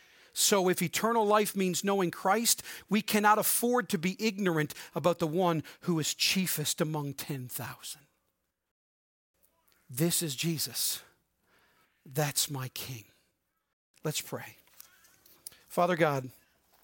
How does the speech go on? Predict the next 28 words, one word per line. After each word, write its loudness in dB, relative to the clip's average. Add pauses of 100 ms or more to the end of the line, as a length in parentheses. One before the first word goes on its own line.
I 0
thank 2
you -2
for -8
the -6
power 2
of -6
your -4
word. -4 (880)
And -2
again, 0
I 2
beg 2
of -2
you -4
that -4
my -4
friends -2 (120)
and -8
my -8
family, -2 (800)
my -8
church -2
family, 0 (480)
our -2
visitors, -2 (320)
our -4
guests, -2